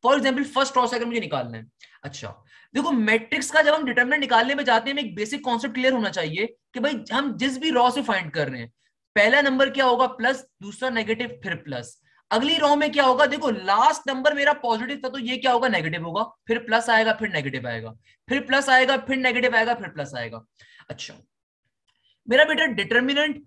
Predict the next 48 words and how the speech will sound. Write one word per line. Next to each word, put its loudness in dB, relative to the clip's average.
अ, 4
कैसे 0
हम 6
निकालते 0
हैं -6
उसके -8
ऊपर -4
मैं 2
बाद 4
में 2
जाऊंगा, 4
पहले -2
मैंने 0
आपको -2
कुछ -10
साइंस -6
बता -4
दी -10
है। -10
किसी -4
भी 0
मैट्रिक्स -2
का 2
डिटरमिनेंट -2
के 0
अंदर -4
ये -2
साइंस -2
बड़े 4
इंपॉर्टेंट 0
होती -8
है, -4
क्योंकि -8
इन -6
साइंस -2
के -8
ऊपर 0
आप 0
थ्री -8
by 2
थ्री -6
का 0
डिटरमिनेंट -6
फाइंड -4
कर -6
रहे -12
होते -18
हो। -20